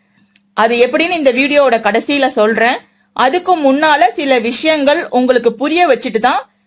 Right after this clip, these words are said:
நான் வீடியோக்குள்ளார ஃபுல்லா என்டர் ஆக முடியும். பாத்தீங்கன்னா, வீட்ல இருந்து பணம் சம்பாதிக்கலாம், தாராளமா சம்பாதிக்கலாம்.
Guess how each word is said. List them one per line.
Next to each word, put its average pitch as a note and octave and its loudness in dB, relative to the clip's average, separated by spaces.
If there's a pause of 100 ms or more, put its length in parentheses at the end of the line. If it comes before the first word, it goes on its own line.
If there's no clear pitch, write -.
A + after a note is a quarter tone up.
நான் C#4 0
வீடியோக்குள்ளார C4 2 (300)
ஃபுல்லா C4+ 0
என்டர் A3+ 0
ஆக G3 0
முடியும். E3+ -4 (1000)
பாத்தீங்கன்னா, D4 2 (260)
வீட்ல E4+ 0
இருந்து E4 -2
பணம் C#4 0
சம்பாதிக்கலாம், B3+ 0
தாராளமா B3+ 2
சம்பாதிக்கலாம். F#3+ -2